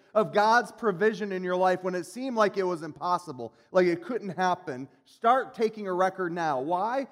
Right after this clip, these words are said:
It's not just for your safe, yourself and your own faith, but it's for your children's and your children's children's faith. What do you hear, what do your kids hear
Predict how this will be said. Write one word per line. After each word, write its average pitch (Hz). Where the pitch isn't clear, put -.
It's 180
not 294
just 294
for 220
your 190
safe, 190
yourself 190
and 180
your 175
own 208
faith, 151
but 208
it's 196
for 208
your 190
children's 170
and 185
your 185
children's 208
children's 143
faith. 127
What 262
do 294
you 277
hear, 220
what 220
do 277
your 302
kids 269
hear 190